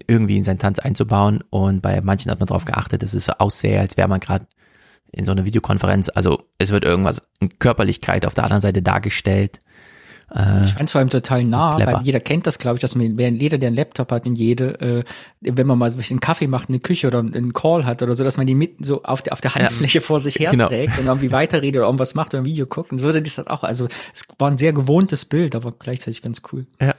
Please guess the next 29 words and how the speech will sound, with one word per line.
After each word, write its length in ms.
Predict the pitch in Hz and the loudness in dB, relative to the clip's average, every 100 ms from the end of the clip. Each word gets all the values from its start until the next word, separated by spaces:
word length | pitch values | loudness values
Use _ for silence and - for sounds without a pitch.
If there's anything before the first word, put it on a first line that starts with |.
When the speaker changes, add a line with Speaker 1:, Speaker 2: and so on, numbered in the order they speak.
| - - | -8 -8
Speaker 1:
es 180 | 113 - | -6 -6
gibt, 280 | - - - - | -10 -12 -18 -6
äh, 420 | 107 - 113 101 | -4 -2 0 0
so 160 | 110 101 | 0 -4
Videos, 360 | 117 113 110 - | -2 -2 -2 -4
wie 120 | 104 | 0
Leute 260 | 104 110 113 | 0 0 0
ganz 240 | 107 110 | 0 0
selbstverständlich 920 | 127 135 - 127 - 110 143 165 - - | 0 0 -2 -2 -2 -2 0 -2 -4 -10
ihre 380 | - 117 113 113 | -2 0 2 0
Videokonferenz 640 | 113 131 - 113 110 110 | 0 -2 -2 0 0 0
mit 120 | 107 - | -2 -4
aufs 200 | 110 - | -6 0
Klo 160 | 156 | 2
nehmen, 240 | 151 110 117 | 4 2 0
weil 80 | 110 | -2
sie 80 | |
denken, 300 | 101 107 113 | -2 -2 -2
ja, 120 | 104 104 | -2 -2
so 100 | 104 | 0
ein 80 | 104 | 0
Netflix-Video 560 | 107 - 113 - 110 | 0 0 -2 0 0
stell 160 | 104 110 | 2 0
ich 100 | 107 | 2
mir 80 | 107 | 2
ja 100 | 104 | 2
auch 140 | 120 | 0
vors 300 | - 113 - | -4 -4 -2
Klo. 200 | - 113 | -2 -2